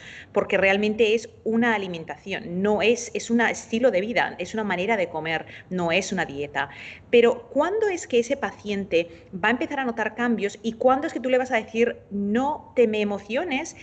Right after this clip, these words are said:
y ahora dejes de alimentarte bien porque te empiezas a sentir mejor"? Porque los humanos somos así, "Ay, yo me siento, ah, pues ya me funciona, yo ya no necesito". O, "Me voy a tomar el magnesio, me voy a tomar los probióticos, me voy a tomar esas plantas medicinales,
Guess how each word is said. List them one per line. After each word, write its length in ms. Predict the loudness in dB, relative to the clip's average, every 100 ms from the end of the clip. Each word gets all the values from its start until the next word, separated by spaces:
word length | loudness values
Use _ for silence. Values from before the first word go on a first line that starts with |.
| -14
y 160 | -2 2
ahora 220 | 4 2
dejes 260 | 0 -2 -2
de 60 |
alimentarte 520 | -2 -2 -2 -2 -2
bien 240 | -2 -4 -2
porque 260 | -4 -2
te 80 | -4
empiezas 480 | -6 -4 2 2 2
a 20 |
sentir 300 | -4 -2 -2
mejor"? 340 | -2 -2 -2 -2 -10 -8
Porque 200 | -6 -4
los 100 | -2
humanos 340 | 0 0 -2 -6
somos 240 | -4 -2 -2
así, 220 | 0 2
"Ay, 140 | 2
yo 40 | 2
me 60 |
siento, 220 | 0 0 2
ah, 60 |
pues 120 | 2 2
ya 120 | 0
me 80 | -2
funciona, 340 | -4 0 0
yo 120 | 0 0
ya 100 | 2
no 80 | 2
necesito". 300 | 0 -4 -6 -6 4
O, 260 | 4 4 -4 -6
"Me 80 | -2
voy 100 | 0
a 60 | 0
tomar 200 | -4 -4
el 60 |
magnesio, 400 | -4 -4 -4 -2
me 40 | -2
voy 40 |
a 20 |
tomar 160 | 0 -2
los 140 | -2
probióticos, 600 | 0 2 4 2 2 0
me 80 | 2
voy 80 | 2
a 80 | 2
tomar 240 | 4 4
esas 200 | 2 0
plantas 320 | 0 0 0
medicinales, 540 | 0 0 2 2 2